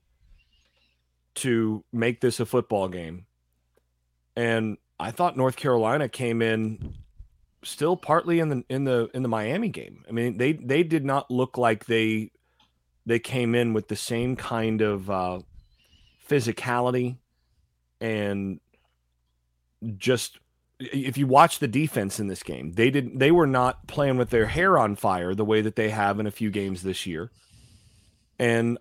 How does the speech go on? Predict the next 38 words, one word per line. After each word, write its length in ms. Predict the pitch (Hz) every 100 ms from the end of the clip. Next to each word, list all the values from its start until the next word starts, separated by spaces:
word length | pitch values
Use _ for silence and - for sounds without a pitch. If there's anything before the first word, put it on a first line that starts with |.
| 113
I 60 |
thought 220 | 113 127
offensively 680 | 123 131 143 151 151 113 113
there, 180 | 113 113
there 140 | 113 113
was 160 | 113
just 240 | - 123 127
a 60 |
bit 200 | 110 117
of 120 | 120
disjointedness, 840 | 98 120 - 110 113 139 104 110 -
and 100 | 107
I 60 |
didn't 220 | 120 127
think 180 | 120 117
they 100 | 117
were 220 | 113 110 - -
especially 640 | 117 - - 151 156 208 147
physical 680 | - 123 120 120 117 107 -
on 140 | 113
the 160 | 113 113
offensive 400 | 117 113 107 90
line 560 | 98 160 120 85 98 -
at 120 | 107
different 300 | 110 110 98
points. 440 | - 101 90 - - _ - _ _
This 220 | - 180
just 280 | - 240 -
looked 180 | 170 170
like 180 | 156 147
a 60 |
team 320 | - - 143 135
that 160 | -
came 280 | - 143 143
in 380 | 120 117 117 117 _ _ _ _ - -
unprepared, 760 | 107 120 143 127 160 78 - _
frankly, 500 | - 110 107 - - _ _ _ _ _ _ _ _ 127
and 400 | 120 113 113